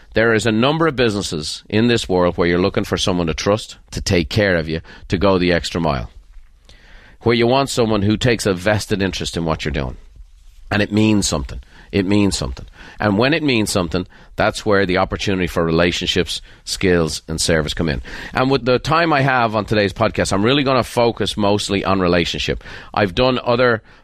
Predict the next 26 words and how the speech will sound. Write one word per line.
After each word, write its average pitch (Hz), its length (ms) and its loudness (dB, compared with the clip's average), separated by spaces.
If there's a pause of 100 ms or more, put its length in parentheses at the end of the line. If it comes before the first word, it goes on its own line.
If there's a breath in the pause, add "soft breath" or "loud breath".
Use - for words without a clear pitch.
podcasts 110 560 0
on 90 140 -2
service, 117 480 2
and 104 100 2
I'm 104 60 0
gonna 107 180 2
do 120 160 2
a 139 80 2
little 170 160 2
bank 143 260 0
shot 127 180 2
on 110 100 0
skills 127 340 0
today, 104 360 2 (300 loud breath)
and 117 140 2
I'm 123 100 2
gonna 123 140 2
address 110 460 0 (160 soft breath)
how 127 160 0
to 120 80 2
master 107 420 -2
your 104 120 2
skills 101 380 2
in 87 120 0
future 104 420 0
podcasts. 76 640 -2